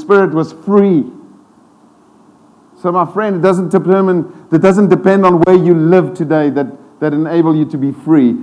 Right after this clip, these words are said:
It is who you are in Christ that determines your freedom. So here they are, slaves in their own country. And verse thirty-seven says, "And its rich yield goes to the kings whom you have set over us because of our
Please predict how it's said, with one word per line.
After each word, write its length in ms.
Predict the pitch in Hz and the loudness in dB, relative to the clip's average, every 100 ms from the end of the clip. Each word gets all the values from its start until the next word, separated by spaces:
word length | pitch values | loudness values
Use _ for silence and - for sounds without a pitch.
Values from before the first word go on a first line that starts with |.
| - - | -10 -4
It 120 | 156 | -2
is 140 | 143 | -2
who 200 | 135 202 | 0 2
you 240 | 180 185 185 | 4 4 2
are 280 | 185 185 | 2 2
in 160 | 170 160 | 0 -2
Christ 460 | - 190 180 143 - | -4 0 0 0 -6
that 120 | 127 | -6
determines 520 | 135 - 160 156 123 | -4 -2 0 2 0
your 100 | 131 | -2
freedom. 460 | - 156 143 117 92 - - _ _ _ _ _ _ _ - | 0 -2 0 -4 -10 -20 -20 _ _ _ _ _ _ _ -4
So 160 | 165 | 2
here 160 | 160 214 | 4 4
they 180 | 190 202 | 4 4
are, 440 | 196 208 180 - | 6 6 6 2
slaves 440 | - 185 214 208 180 | -6 0 2 4 2
in 100 | 185 | 2
their 100 | 185 | 2
own 180 | 185 | 0
country. 480 | - 190 190 - 139 - - - _ - | 0 -2 0 2 2 0 -14 -20 _ -4
And 120 | 160 | 0
verse 180 | 175 185 | 2 2
thirty-seven 540 | 202 196 180 202 208 202 | 2 2 2 2 2 2
says, 240 | 185 160 | 0 -2
"And 180 | 190 190 | -2 -2
its 140 | 160 | -2
rich 340 | 139 202 - - | -2 -2 -2 -2
yield 640 | 170 226 185 139 - - | 0 4 4 2 -4 0
goes 300 | 202 233 226 | 4 4 2
to 100 | 226 | 2
the 100 | 175 | 2
kings 720 | - 294 277 294 247 165 - - - | 0 0 2 4 2 0 -4 -14 0
whom 180 | 226 220 | 4 6
you 80 | 214 | 6
have 160 | 196 | 2
set 240 | - 240 220 | 0 -2 2
over 260 | 226 233 | 2 2
us 180 | 220 175 | 2 0
because 420 | 147 185 262 254 | -2 -2 2 2
of 120 | 233 247 | 4 4
our 520 | 254 254 - - | 6 4 0 -14